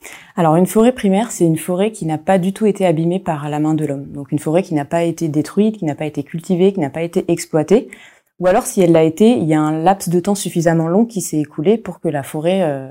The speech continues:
garde son caractère de primaire. Toutes les forêts qui en sont, ensuite ont été un peu exploitées, un petit peu abîmées, euh, deviennent des forêts secondaires. Euh, et Francis Allais, qui est un botaniste, qui est spécialiste de la question, euh, des forêts tropicales, estime que pour avoir une forêt primaire, il faudrait laisser une forêt tranquille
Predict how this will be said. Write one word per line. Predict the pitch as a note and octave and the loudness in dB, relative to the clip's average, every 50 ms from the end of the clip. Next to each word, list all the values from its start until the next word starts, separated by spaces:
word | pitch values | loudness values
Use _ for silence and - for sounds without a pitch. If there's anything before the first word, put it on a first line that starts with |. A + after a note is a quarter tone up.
| - | -10
garde | C#3+ C#3+ E3 E3+ F3 D#3+ | -2 0 0 0 0 -2
son | - F3+ D#3 | -4 -4 -4
caractère | D#3+ D3 D3 D3 - F#3 F3+ E3+ | -4 -4 -6 -6 -4 -4 -2 -2
de | D3+ | -2
primaire. | D3 - - - D3 C#3 C3+ - - _ - - - - - - - _ _ | -4 -4 -6 -8 -6 -6 -8 -10 -14 _ -20 -20 -20 -20 -20 -20 -20 _ _
Toutes | - A#3 A3+ | -6 0 2
les | A3+ A3+ | 2 2
forêts | - G#3+ G#3+ A#3+ B3 | 4 4 2 2 2
qui | B3 A3+ F3 | 2 0 -2
en | F3 | -2
sont, | E3+ - - A#3 A#3+ A#3 - - | -2 -2 0 0 0 0 0 -2
ensuite | F3+ F#3 - - B3 - | -2 -2 0 -2 0 2
ont | G#3+ | 2
été | F3 E3+ E3 F3 | 2 2 2 0
un | D#3+ E3+ | -2 -2
peu | E3+ A3 A3+ | 0 2 2
exploitées, | A3 G3+ G#3+ - - F#3 F#3 F#3 F#3 F#3 F#3+ F#3+ F#3+ | 2 2 0 0 0 0 0 0 0 0 0 0 0
un | E3+ | 0
petit | D#3+ - - | -2 -4 -8
peu | D#3 - E3+ E3 | -6 -2 0 0
abîmées, | D#3+ D3+ D3+ D#3 E3+ F#3+ A#3+ C4+ B3+ - - - - _ _ - | 2 2 2 2 4 4 4 4 0 -6 -16 -20 -20 _ _ -4
euh, | D3+ D3 C#3+ C#3+ | -2 -2 -2 0
deviennent | C3+ D#3 D3+ F3 F#3+ G#3 | 0 2 4 4 4 4
des | F#3 F3 | 4 2
forêts | E3 - D#3+ D#3 E3 F#3 F#3+ | 0 -2 -4 -2 -2 -2 -4
secondaires. | - - - F#3+ E3+ F3 D#3+ C#3+ C#3 D#3+ A#3+ - - - _ _ _ _ _ _ _ _ _ - | -4 -2 -2 0 2 2 0 0 0 -2 -4 -8 -12 -20 _ _ _ _ _ _ _ _ _ -4
Euh, | D#3+ D3+ D3 C#3+ C#3+ | -2 0 0 2 2
et | D3 D#3 C#3+ | 2 0 0
Francis | - - F#3 F#3 - G3+ - | 0 0 0 0 0 0 2
Allais, | G3 F#3+ G#3+ A#3 | 2 4 4 2
qui | - - E3+ | 0 0 0
est | |
un | D3+ D3+ D3+ | 2 2 2
botaniste, | D3 E3 F#3 F#3+ G3 F#3 F#3 F#3+ G#3 G#3+ G#3 - E3 D#3 | 0 0 0 2 2 2 2 2 0 -2 -4 -8 -12 -8
qui | - D3+ | -6 -8
est | |
spécialiste | D3 - - F#3+ F#3+ - F#3+ F3+ F3 F#3 G3+ G#3 - - E3 | -6 -2 -2 -2 0 0 0 0 0 -2 -4 -6 -6 -6 -4
de | D3+ D3 C#3+ | -4 -2 -2
la | D3+ D3 C#3+ | -4 -6 -6
question, | - D#3+ D3 - - F3+ F3 F3 | -8 -12 -12 -10 -8 -8 -6 -4
euh, | D#3+ D3 C#3+ | -4 -4 -4
des | C#3+ C#3+ | -6 -6
forêts | - - E3 E3+ E3+ | -6 -4 -4 -4 -4
tropicales, | - - D3+ - D#3 - G#3 A3+ A3 | -4 -8 -8 -8 -2 0 0 2 2
estime | G3 - - - G#3+ A3+ A3+ A3 | 2 0 -2 -2 0 0 0 0
que | A3+ G3 F#3+ G3+ | 2 2 4 4
pour | G#3 G3 - - - F#3+ F#3+ G3 F#3 E3 | 2 0 -6 -10 -4 0 2 2 2 2
avoir | E3+ E3+ E3 F#3 F#3 F#3 | 0 0 2 0 0 0
une | E3+ D#3+ | -2 -4
forêt | - - E3+ E3+ | -2 -4 -4 -4
primaire, | E3 - - E3 F3+ G3+ A3 | -4 -6 -4 -2 -2 -2 -2
il | G3+ | -2
faudrait | G3+ - D#3 D#3+ D#3+ D#3+ | -4 -4 -4 -2 -2 -2
laisser | E3 D#3+ D#3+ G3 | -2 -2 0 0
une | F#3+ F3+ | 0 0
forêt | - - E3+ E3+ F3+ | 0 -2 -4 -4 -4
tranquille | F3 - E3+ D#3+ - - G3+ G#3 | -4 -4 -8 -6 -2 -2 -2 -2